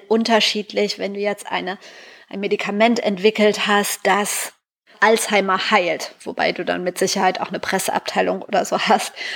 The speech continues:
aber dann fängst du natürlich nicht beim kleinsten Blog an, sondern gehst in die ganz großen Medien. Aber in der Regel fange klein an. Tipp Nummer fünf ist,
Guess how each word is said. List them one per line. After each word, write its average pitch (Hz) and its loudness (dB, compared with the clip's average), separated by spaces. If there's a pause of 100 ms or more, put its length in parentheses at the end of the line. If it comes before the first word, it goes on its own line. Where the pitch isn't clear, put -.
(160)
aber 185 4
dann 196 -2
fängst - -2
du 196 0
natürlich 190 0
nicht 202 2
beim 185 2
kleinsten 185 -2
Blog 175 -2
an, 196 0
sondern 180 -2 (840)
gehst - -2
in 202 -4
die 185 -4
ganz 180 0
großen 170 -6
Medien. 180 -4
Aber 202 4
in 226 -2
der 226 4
Regel 240 4 (340)
fange 190 -14
klein 185 -14
an. 180 -20 (640)
Tipp - -2
Nummer 240 2
fünf 277 -2
ist, 240 0